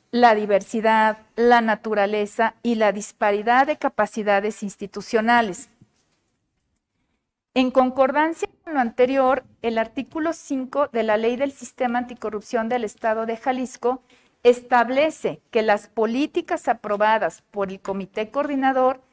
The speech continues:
deberán ser implementadas por todos los entes públicos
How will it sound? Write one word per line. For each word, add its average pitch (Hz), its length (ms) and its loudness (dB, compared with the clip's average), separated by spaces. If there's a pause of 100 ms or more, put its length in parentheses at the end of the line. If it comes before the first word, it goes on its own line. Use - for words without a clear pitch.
(280)
deberán 226 560 2
ser 302 240 0
implementadas 254 1080 -4 (100)
por 220 200 0
todos 277 640 2
los 220 220 -6
entes 233 440 -4
públicos 262 720 -8